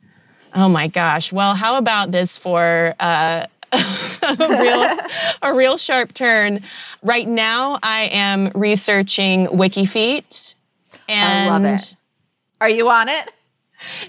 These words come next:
Speaker 1: No, I don't. I mean, that's also part of the theme of the episode
Speaker 2: Mm-hmm.
Speaker 1: is, like, I
Speaker 2: Mm-hmm.
Speaker 1: don't,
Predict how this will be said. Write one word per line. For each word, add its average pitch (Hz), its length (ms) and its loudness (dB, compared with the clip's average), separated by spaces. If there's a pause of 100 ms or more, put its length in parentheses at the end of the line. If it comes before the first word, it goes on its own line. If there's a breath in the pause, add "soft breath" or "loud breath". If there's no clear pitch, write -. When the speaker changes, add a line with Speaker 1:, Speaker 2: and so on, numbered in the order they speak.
Speaker 1:
No, 320 420 2
I 277 200 0
don't. 330 360 0
I 285 60 0
mean, 302 140 0
that's 285 200 0
also 320 420 0
part 311 280 0
of 254 100 -2
the 240 100 2
theme 330 300 0
of 269 120 -2
the 240 140 2
episode 240 520 0
Speaker 2:
Mm-hmm. 214 100 -2
Speaker 1:
is, 202 80 -6
like, 208 180 0
I 220 100 2
Speaker 2:
Mm-hmm. 277 40 0
Speaker 1:
don't, 285 300 0